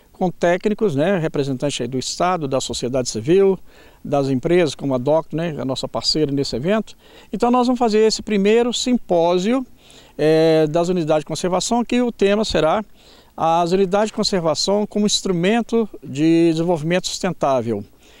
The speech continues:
Então, para tanto, a gente vai fazer um debate, uma mesa redonda, não é? A programação é ampla, vai ter uma palestra,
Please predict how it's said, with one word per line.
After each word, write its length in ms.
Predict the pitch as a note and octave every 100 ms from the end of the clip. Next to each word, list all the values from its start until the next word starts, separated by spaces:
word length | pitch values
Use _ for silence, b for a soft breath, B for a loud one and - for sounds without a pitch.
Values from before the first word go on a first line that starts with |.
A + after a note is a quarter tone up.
| b -
Então, 260 | F3 F3+
para 220 | F3+ F3+
tanto, 340 | - F#3 G3 G#3
a 40 |
gente 260 | G3 G3+ F3+
vai 140 | E3
fazer 220 | D#3 C3+
um 80 | C#3+
debate, 680 | C3+ B2 D#3 G#3 - - - -
uma 120 | C#3+
mesa 260 | C3+ C3 B2
redonda, 500 | C3 B2 F3+ G#3+ C#3
não 100 | D3+
é? 120 | A3+ - b b b b
A 160 | B2 C3+
programação 520 | D#3 D3+ D3 - D#3
é 140 | C3
ampla, 480 | C3 F#3 A3 A3 A3+ - b b
vai 100 | C#3
ter 80 | -
uma 100 | D3
palestra, 720 | C3+ C#3 C#3+ D3 - C3+ A#2